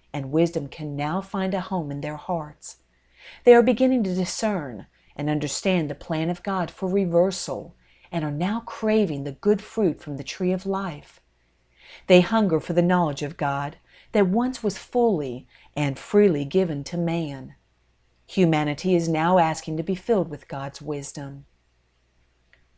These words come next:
Proverbs chapter three, verses thirteen through twenty.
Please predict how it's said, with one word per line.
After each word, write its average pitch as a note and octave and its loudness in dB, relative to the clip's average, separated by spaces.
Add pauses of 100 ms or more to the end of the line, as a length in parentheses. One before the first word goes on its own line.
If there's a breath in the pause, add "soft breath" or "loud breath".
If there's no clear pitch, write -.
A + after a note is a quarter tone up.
(120)
Proverbs D#3+ 0 (260)
chapter D#3 -2
three, F3+ -6 (360)
verses C#3+ -4
thirteen G3 -4 (280)
through G3+ -2
twenty. F#3 -4